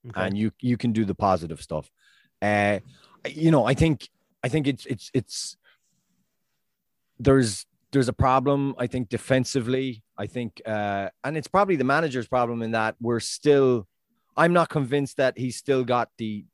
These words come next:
Speaker 2: formationally, at least, how he wants that defense to operate. He wants, obviously, to have two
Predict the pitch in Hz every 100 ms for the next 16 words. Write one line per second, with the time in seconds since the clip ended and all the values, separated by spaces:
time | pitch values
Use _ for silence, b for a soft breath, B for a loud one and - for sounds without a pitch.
0 | - - 127 123 139 139 - 120 113 98
1 | _ _ _ _ _ 113 110 127 113 -
2 | - - _ _ _ - 131 127 117 117
3 | 107 - 117 - 110 120 107 139 156 -
4 | 107 98 92 123 123 127 127 - 117 113
5 | 110 - 120 107 110 107 101 - _ _
6 | _ - 123 120 117 110